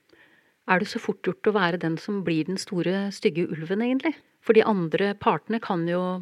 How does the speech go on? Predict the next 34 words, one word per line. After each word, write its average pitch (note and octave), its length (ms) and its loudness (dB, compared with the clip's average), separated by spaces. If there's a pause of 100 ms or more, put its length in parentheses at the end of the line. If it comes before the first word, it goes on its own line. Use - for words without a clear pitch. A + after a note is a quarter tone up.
forsvare D#3+ 500 0
seg F3 380 -2 (420)
og G3+ 120 0
mene E3 280 2
sine F3 240 -4
ting F#3 160 -2
helt F#3 220 -2
åpent, A3+ 400 -4 (480)
mens G#3 160 -4
dere F#3 240 2
sitter - 320 -8
på F#3+ 80 -4
en F#3 60 -2
måte E3+ 200 -8
der E3 360 -2 (340)
og F3+ 240 -4
gnager E3+ 320 0
på - 140 -14
knoken E3 340 -2
om F3 80 -2
å E3+ 80 0
være F#3 160 -2
tause, A3 400 0
da. D4+ 160 0
Er F3 220 2
det A3+ 200 -2
tøft - 280 -4
noen G3+ 160 0
ganger? D4+ 260 -4 (320)
Hvis G#3+ 140 -2
det A3 80 6
er G3+ 160 4
veldig F#3 180 0
sånn F3+ 220 -2